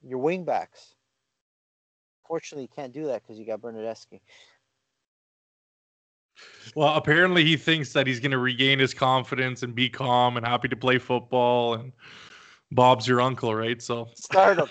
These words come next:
Speaker 1: <laughs> Start him this weekend.
Speaker 2: <laughs>
Speaker 1: Show,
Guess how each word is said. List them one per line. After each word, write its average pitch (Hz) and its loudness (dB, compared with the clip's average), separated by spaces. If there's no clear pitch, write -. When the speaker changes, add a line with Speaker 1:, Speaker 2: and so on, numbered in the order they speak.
Speaker 1:
<laughs> - -20
Start 196 -2
him 214 -8
this 202 -18
weekend. 180 -14
Speaker 2:
<laughs> 147 -16
Speaker 1:
Show, 214 -6